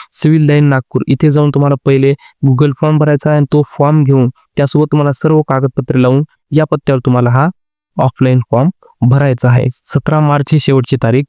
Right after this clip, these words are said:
असणार आहे. त्यानंतर सर्व अटी व शर्ती तुम्हाला डिस्क्रिप्शन बॉक्समध्ये लिंक दिलेली आहे. पीडीएफची सर्व माहिती तुम्हाला व्यवस्थितपणे इथे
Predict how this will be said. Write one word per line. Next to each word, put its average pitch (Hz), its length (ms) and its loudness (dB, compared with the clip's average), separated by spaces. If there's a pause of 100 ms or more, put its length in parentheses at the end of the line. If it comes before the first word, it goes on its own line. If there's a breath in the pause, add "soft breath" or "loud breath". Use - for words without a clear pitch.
(120)
असणार 127 320 0
आहे. 117 200 -2
त्यानंतर 151 520 -2
सर्व 165 260 0
अटी 151 240 0
व 151 80 4
शर्ती 143 320 -2
तुम्हाला 139 260 2
डिस्क्रिप्शन 135 480 -2
बॉक्समध्ये 131 460 0
लिंक 135 200 2
दिलेली 131 320 2
आहे. 135 140 4
पीडीएफची 127 340 0
सर्व 160 280 0
माहिती 151 260 2
तुम्हाला 139 220 2
व्यवस्थितपणे 127 500 0
इथे - 200 -2